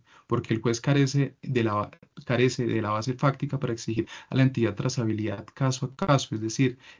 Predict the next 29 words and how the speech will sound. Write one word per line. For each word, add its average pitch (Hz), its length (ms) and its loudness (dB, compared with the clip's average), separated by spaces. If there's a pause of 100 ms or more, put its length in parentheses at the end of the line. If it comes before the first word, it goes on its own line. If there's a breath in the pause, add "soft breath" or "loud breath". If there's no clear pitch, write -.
(120)
la - 60 -10
causal, 117 400 -2
requerimiento, 113 580 -2
soporte, 127 480 -4
decisión 110 400 -4
y 123 80 -6
fecha, 143 340 2 (400 loud breath)
y - 60 0
para 127 220 4
confrontar 127 580 2
si 143 140 0
la 135 80 4
decisión 113 480 -2
opera 139 420 0 (380 loud breath)
o 123 140 -2
si - 120 -2
corresponde 135 720 0 (140)
con 117 140 0
el 110 80 0
valor 104 260 -2
trasladado. 107 600 -6 (440 soft breath)
Esto 139 320 6
no 147 100 10
desconoce 127 420 4
el 120 60 -4
criterio 117 380 -2
de 123 100 -2
carga 110 280 -8
dinámica, 110 460 -4